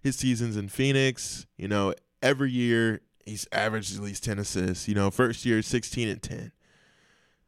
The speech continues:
Eighteen and eleven with a block and a half. Fourteen and ten with a block.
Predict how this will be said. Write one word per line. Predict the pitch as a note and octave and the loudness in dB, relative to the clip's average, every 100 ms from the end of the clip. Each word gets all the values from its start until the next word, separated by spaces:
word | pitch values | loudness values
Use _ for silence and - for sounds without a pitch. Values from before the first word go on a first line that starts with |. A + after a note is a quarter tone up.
| _ - | _ -2
Eighteen | B2 A#2+ C3+ A#2+ A#2+ | 0 0 -2 0 0
and | G#2 | 0
eleven | G#2+ A2+ B2 - - | 2 2 2 -2 -10
with | F#2 - | -12 -8
a | G2+ - _ - | -10 -12 _ -4
block | G2+ G2+ | -2 -2
and | G2+ | -4
a | |
half. | G2 - - - _ - _ | -4 -6 -8 -18 _ -20 _
Fourteen | - C3+ C3+ C#3+ C3 | 0 2 2 0 -2
and | A#2+ A2 | -2 0
ten | C#3+ C3 G#2 - | 2 2 0 -2
with | D2 F2 | -8 -8
a | |
block. | - G2+ - - | -4 -2 -4 -10